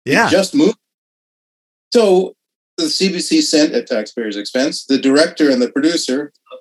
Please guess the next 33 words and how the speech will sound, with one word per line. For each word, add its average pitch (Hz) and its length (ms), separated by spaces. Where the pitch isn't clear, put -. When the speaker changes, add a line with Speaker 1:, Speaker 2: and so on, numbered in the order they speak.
Speaker 1:
not - 140
the 117 80
writer, 113 480
Speaker 2:
<laughs> - 200
Speaker 1:
to - 200
Los 139 280
Angeles 147 800
to - 260
audition 135 720
an 131 220
unfamous 131 800
Howie 147 200
Mandel, 123 680
hired 165 320
a 143 100
makeup 147 480
guy 123 240
who 123 260
worked 127 280
on 120 160
a 107 140
Spielberg 127 500
movie 117 260
to 117 180
paint 139 220
him 120 160
brown 113 420
and 113 240
paste 127 260
a - 20
mustache 120 560
on 104 160
him. 139 240